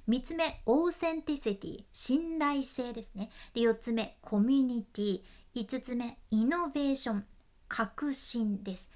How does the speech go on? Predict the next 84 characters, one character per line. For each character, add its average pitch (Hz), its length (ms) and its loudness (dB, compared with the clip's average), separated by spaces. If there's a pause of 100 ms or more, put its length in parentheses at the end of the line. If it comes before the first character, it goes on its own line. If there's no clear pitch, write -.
(120)
で、 381 80 -6
六 359 200 -2
つ - 120 -8
目、 240 240 -2 (260)
リ 220 140 4
ス 254 140 0
ニ 208 160 2
ン 175 60 0
グ、 160 180 -10
聞 - 160 -12
く 285 180 -4
こ 269 180 -2
と。 - 440 0 (180)
で、 415 100 2
最 392 260 2
後、 208 140 0
七 208 360 2
つ 233 160 -4
目、 233 200 -2 (460)
バ 220 220 0
ラ 294 240 4
ン 294 180 -2
ス 370 260 -4 (240)
っ - 20 -20
て 311 80 6
い 294 40 6
う 277 40 4
こ 302 120 4
と 302 100 6
で 285 160 8
し 269 80 0
た。 247 320 6 (420)
今 370 200 4
回 330 160 4
の 277 120 -2
ポ 247 160 -2
イ 240 60 0
ン 233 60 -6
ト、 262 180 -2 (200)
一 - 320 4
つ 453 180 0
で 320 180 2
も 311 300 2
使 277 280 4
え 285 80 4
そ 339 180 -2
う - 20 -4
で 330 100 0
し - 80 -6
た 240 100 0
ら、 220 120 -2
ぜ 285 160 2
ひ 269 100 2
ぜ 262 160 2
ひ 233 220 -4 (120)
今 392 260 6
日 392 40 -10
か 302 140 4
ら 330 160 6 (180)
実 226 300 4
践 254 80 2
さ 269 100 4
れ 277 100 2
て 277 120 -2
み 311 140 -4
て 285 100 -2
く 254 80 -6
だ 254 120 -2
さ 302 140 2
い。 - 160 -6 (240)
私 254 460 0
も 240 120 -2
し 247 120 -2
っ 226 100 -8
か 269 140 2
り 254 80 -4
意 - 180 -4
識 240 240 -4
し 233 60 -6
て 254 160 -2
い 254 100 -4
き 269 100 -6
ま 277 480 4
す。 285 160 0